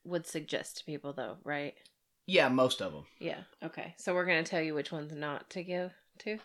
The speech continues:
Speaker 1: as well?
Speaker 2: Well, oh, we'll cover which ones we would and wouldn't stay at again, at least.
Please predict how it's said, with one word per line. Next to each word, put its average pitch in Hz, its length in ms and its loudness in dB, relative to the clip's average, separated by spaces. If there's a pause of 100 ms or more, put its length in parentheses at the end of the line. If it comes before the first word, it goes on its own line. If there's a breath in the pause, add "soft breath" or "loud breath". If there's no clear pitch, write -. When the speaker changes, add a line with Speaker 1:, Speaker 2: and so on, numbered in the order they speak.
(140)
Speaker 1:
as 180 200 -2
well? 208 200 0
Speaker 2:
Well, 131 380 0 (220)
oh, 120 180 -2 (260)
we'll 123 140 0
cover 139 400 2
which 120 220 -2
ones 120 340 0
we 113 220 -4
would 104 260 -4
and 95 100 -8
wouldn't 90 220 -8
stay 85 320 -6
at 85 160 2
again, 92 260 0
at - 140 -12
least. - 300 -10